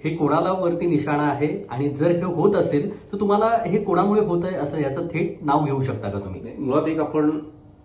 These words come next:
Speaker 2: खरं तुमचा प्रश्न काही चुकीचा आहे अशातला मी म्हणणार नाही, पण आपण एक गोष्ट लक्षात घेतली पाहिजे. युती म्हणून काही बंधनं माझ्यावरती अजूनही आहेत.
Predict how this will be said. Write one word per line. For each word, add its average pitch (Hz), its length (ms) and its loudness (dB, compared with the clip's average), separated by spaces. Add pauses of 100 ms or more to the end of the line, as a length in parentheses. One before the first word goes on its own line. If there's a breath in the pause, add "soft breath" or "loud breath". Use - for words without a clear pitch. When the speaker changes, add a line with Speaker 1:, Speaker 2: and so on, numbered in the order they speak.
(240)
Speaker 2:
खरं 113 140 -2
तुमचा 123 320 -2
प्रश्न 139 300 -4
काही 151 180 -2
चुकीचा 143 400 -2
आहे 151 100 4
अशातला 143 280 0
मी 147 80 4
म्हणणार 117 300 2
नाही, 101 180 0 (600)
पण 117 60 -6
आपण 123 180 -6
एक 131 100 -4
गोष्ट 127 200 -6
लक्षात 123 240 -2
घेतली 117 240 -2
पाहिजे. 101 340 -4 (680)
युती 113 340 0
म्हणून 156 440 4
काही 123 220 -2
बंधनं 127 320 0
माझ्यावरती 113 440 0
अजूनही 101 360 0
आहेत. 95 200 -8